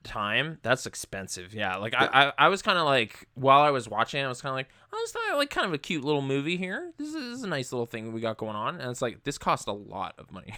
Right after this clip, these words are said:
Speaker 1: <laughs>
Speaker 2: Yeah.
Speaker 1: It's like, "Oh, well, I guess, I guess with, like, the diamond mine scene that looked kind of weirdly elaborate for no reason, like, just
Speaker 2: Like
Speaker 1: a bunch of s-, extras or C G people or whatever is going on there."
Speaker 2: So,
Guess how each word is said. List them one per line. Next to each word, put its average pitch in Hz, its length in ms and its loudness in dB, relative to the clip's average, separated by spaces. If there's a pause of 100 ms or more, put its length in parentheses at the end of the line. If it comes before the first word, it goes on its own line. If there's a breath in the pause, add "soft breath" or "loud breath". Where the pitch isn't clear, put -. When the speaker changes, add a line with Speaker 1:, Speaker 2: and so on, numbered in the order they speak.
Speaker 1:
<laughs> - 100 -20
Speaker 2:
Yeah. - 120 -2
Speaker 1:
It's - 120 -6
like, 131 200 -4 (140)
"Oh, 135 400 4 (680 soft breath)
well, 131 480 8
I 117 100 -4
guess, 175 300 -4
I 160 80 2
guess 247 340 0
with, 202 160 -2
like, 135 140 -4
the 120 100 -2
diamond 151 480 -2
mine 180 240 0
scene 180 400 -6
that 170 140 -2
looked 165 140 -6
kind 165 200 -2
of 143 140 -6
weirdly 156 400 -2
elaborate 139 480 4
for - 100 -10
no 131 120 -2
reason, 156 520 -8 (480 soft breath)
like, 120 140 -2
just 185 180 4
Speaker 2:
Like 120 80 -2
Speaker 1:
a - 40 -18 (160)
bunch 127 340 0
of 127 320 -2 (160)
s-, - 300 -12
extras 135 520 2
or 113 80 -2
C 131 320 -4
G 123 220 -4
people 120 340 -4
or 123 160 0
whatever 120 280 -2
is 120 100 -6
going 120 180 -6
on 120 160 -6
there." 120 140 -6
Speaker 2:
So, 156 220 2